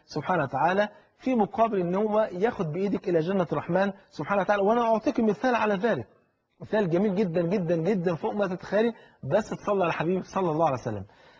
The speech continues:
كان، آه، في أحد التابعين وهو سيد من سادات التابعين، هو سعيد ابن المسيب، والقصة أوردها الإمام الذهبي في سير أعلام النبلاء،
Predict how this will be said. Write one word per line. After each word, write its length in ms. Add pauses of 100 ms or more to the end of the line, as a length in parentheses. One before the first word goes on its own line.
(100)
كان، 420
آه، 300
في 520 (120)
أحد 240
التابعين 540
وهو 260
سيد 480
من 100
سادات 360
التابعين، 360
هو 160
سعيد 580
ابن 140
المسيب، 360 (720)
والقصة 420
أوردها 420 (400)
الإمام 340
الذهبي 400
في 140
سير 240
أعلام 200
النبلاء، 400